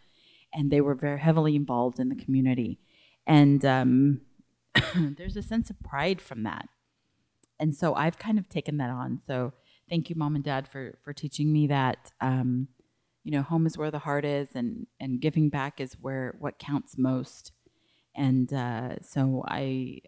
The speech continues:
uh, I myself serve on two boards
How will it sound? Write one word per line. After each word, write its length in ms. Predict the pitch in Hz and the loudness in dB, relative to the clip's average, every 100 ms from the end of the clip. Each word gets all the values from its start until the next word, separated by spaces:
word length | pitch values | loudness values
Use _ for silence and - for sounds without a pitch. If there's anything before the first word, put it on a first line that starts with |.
| - | -14
uh, 500 | 127 117 117 110 - - _ _ _ _ _ | -10 -8 -6 -8 -12 -18 _ _ _ _ _
I 200 | 151 175 | 0 4
myself 540 | 165 143 - 143 127 | 4 2 0 -2 -2
serve 360 | - - 139 139 | -6 -4 -4 -4
on 160 | 127 135 | -4 -4
two 160 | 156 | -6
boards 580 | 135 127 131 135 151 | -8 -4 -4 -4 -8